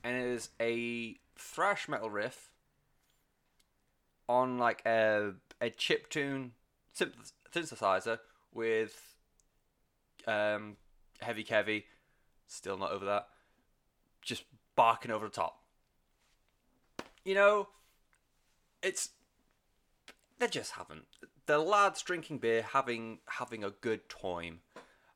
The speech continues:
And there's nothing wrong with that. I wish I could go off and have a good time, but we all can't have nice things now, can we?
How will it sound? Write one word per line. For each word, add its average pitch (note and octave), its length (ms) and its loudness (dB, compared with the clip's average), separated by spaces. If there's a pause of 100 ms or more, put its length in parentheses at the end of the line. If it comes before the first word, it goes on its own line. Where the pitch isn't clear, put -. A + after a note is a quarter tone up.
(140)
And A2+ 160 0
there's D#3 160 -2
nothing - 300 -2
wrong E2 160 -12
with D#2+ 120 -14
that. E3 340 4 (1200)
I - 100 -20
wish F#2+ 240 -2
I - 80 6
could - 220 -6
go G#2+ 100 2
off F#2+ 140 2
and F2+ 100 -16
have F2+ 140 -8
a F2+ 60 -12
good F2 200 -8
time, D#2+ 360 -6 (120)
but G#2 180 -6
we G#2 80 -6
all F2+ 140 -2
can't F2+ 240 -8
have D2+ 180 -10
nice D#2+ 240 -10
things F#2+ 240 -14
now, D#2+ 200 -12
can E2+ 240 -10
we? E2 140 -14